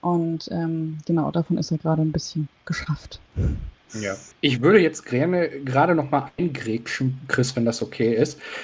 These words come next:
Speaker 2: Ähm, und zwar, ähm, ist, ist in, in, in meiner Community, ich hab so ein bisschen berichtet, wen wir haben als, äh, Interviewgast, und dann ist, bin ich darauf angesprochen worden, du hast in einem deiner letzten Frage-Antwort-Videos, ähm, sehr persönlich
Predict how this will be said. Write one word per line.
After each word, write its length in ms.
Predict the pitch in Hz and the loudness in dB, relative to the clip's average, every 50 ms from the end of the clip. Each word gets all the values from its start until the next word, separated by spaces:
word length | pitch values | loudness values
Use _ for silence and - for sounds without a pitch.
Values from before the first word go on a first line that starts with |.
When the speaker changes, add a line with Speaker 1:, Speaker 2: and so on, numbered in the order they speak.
| - - - _ _ | -14 -16 -20 _ _
Speaker 2:
Ähm, 420 | - 123 123 123 120 120 120 123 - | 0 2 2 2 2 0 -2 -4 -4
und 160 | - 131 127 - | -4 -4 -2 -2
zwar, 420 | - - - 120 127 139 143 147 147 151 147 - | -2 0 0 0 2 2 2 2 2 0 0 0
ähm, 640 | 131 127 127 127 131 127 127 127 123 123 127 127 - - - _ _ - | 0 0 2 2 0 0 -2 -4 -6 -8 -12 -14 -14 -16 -20 _ _ -6
ist, 360 | 135 131 131 - - - - | -4 -4 -4 -4 -6 -8 -8
ist 280 | - 120 - - - | -8 -6 -6 -6 -8
in, 460 | - - 123 123 123 123 123 123 120 117 | -6 -4 -2 0 2 2 2 2 0 -2
in, 380 | 117 117 117 117 117 117 117 | -2 2 4 6 8 8 6
in 200 | 117 110 113 117 | 6 4 4 6
meiner 440 | 117 117 131 135 139 135 131 127 127 | 6 8 8 8 8 8 8 6 6
Community, 580 | 127 - - 123 120 120 135 151 139 135 - 147 | 4 4 4 6 8 8 8 6 6 6 6 6
ich 140 | 131 127 | 6 6
hab 100 | 127 123 | 4 2
so 100 | - - | 2 2
ein 40 | 123 | 2
bisschen 240 | 113 143 - 139 131 | 4 4 4 6 6
berichtet, 420 | 127 117 147 165 - - 160 143 | 6 6 4 4 4 2 2 4
wen 140 | - 123 123 | 2 2 4
wir 180 | 123 117 107 - | 4 2 4 4
haben 300 | 131 135 156 156 147 143 | 4 4 4 4 2 0
als, 420 | - 131 131 131 131 131 - - | 0 0 0 0 0 -4 -6 -8
äh, 240 | - 120 120 120 120 120 | -6 -6 -4 -4 -4 -2
Interviewgast, 720 | 123 139 131 143 123 120 - 127 123 - 127 131 131 - - | -2 0 0 0 -2 0 -2 -2 0 2 2 2 0 -2 -4
und 120 | 117 117 | -2 0
dann 220 | 123 117 117 120 | 0 0 0 0
ist, 260 | 123 131 131 - - - - - - - - - _ | -2 -4 -6 -6 -8 -12 -16 -18 -18 -18 -18 -6 _
bin 100 | - 135 | 4 4
ich 80 | 135 | 4
darauf 340 | 131 135 120 123 120 117 - | 4 4 4 4 4 2 0
angesprochen 640 | - 127 131 135 127 - - - 127 123 131 123 117 | -2 -2 0 0 -2 -2 -4 -2 -2 0 0 0 0
worden, 200 | 117 117 117 117 | 0 0 0 0
du 80 | 113 117 | 0 0
hast 160 | 127 131 - | 0 0 -2
in 100 | 123 110 | -4 -4
einem 340 | 101 110 120 127 123 120 113 | -2 0 2 2 2 2 2
deiner 220 | 117 113 113 110 | 2 0 2 2
letzten 640 | 107 127 131 - - - - 127 123 120 120 120 120 117 | 2 0 0 -2 -6 -4 -2 -4 -2 -2 -2 -4 -6 -6
Frage-Antwort-Videos, 1200 | - - 120 117 120 113 - 127 135 - - - 120 117 - - - 120 120 120 113 131 147 - - - - - - - - - - | -4 -2 0 0 0 0 0 0 -2 0 0 0 0 0 -2 -2 -2 0 2 2 2 2 2 0 -4 -8 -14 -14 -14 -14 -16 -8 -2
ähm, 640 | - 131 127 123 123 123 123 123 - 104 117 120 | 2 4 6 6 6 4 4 2 -2 -4 -6 -2
sehr 160 | 117 123 131 | 2 4 4
persönlich 880 | 139 135 - 131 120 123 135 143 143 131 139 135 135 - - - 143 131 | 4 6 4 4 6 6 6 6 8 6 6 4 4 0 -6 -6 -6 -6